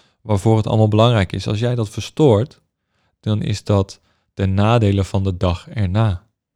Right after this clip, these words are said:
Dus 's avonds je telefoon misschien uitzetten is, nou, een tip. Het is aan jou of je het, eh, of je het doet.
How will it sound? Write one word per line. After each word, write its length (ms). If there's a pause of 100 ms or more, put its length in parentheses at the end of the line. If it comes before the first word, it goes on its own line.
(640)
Dus 240
's 60
avonds 640
je 140
telefoon 420
misschien 320
uitzetten 680
is, 360 (140)
nou, 220 (140)
een 200
tip. 280 (640)
Het 160
is 120
aan 100
jou 240
of 200
je 80
het, 220
eh, 160 (120)
of 220
je 80
het 200
doet. 240